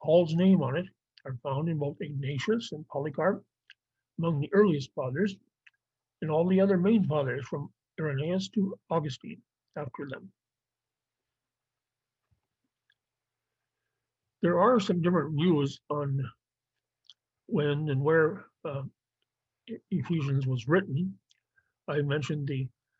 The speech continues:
the most common belief, I think,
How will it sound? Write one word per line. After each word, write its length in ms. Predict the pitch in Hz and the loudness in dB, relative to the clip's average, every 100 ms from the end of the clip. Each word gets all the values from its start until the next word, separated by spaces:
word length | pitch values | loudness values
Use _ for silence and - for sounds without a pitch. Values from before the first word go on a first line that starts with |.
| _ _ _ _ _ _ 185 - | _ _ _ _ _ _ -10 -8
the 220 | 202 143 139 | -8 -6 -2
most 300 | 143 135 - | 0 0 2
common 320 | 180 175 143 | 2 2 0
belief, 240 | 139 127 | -2 -4
I 120 | 131 127 | -6 -8
think, 220 | 131 147 | -8 -12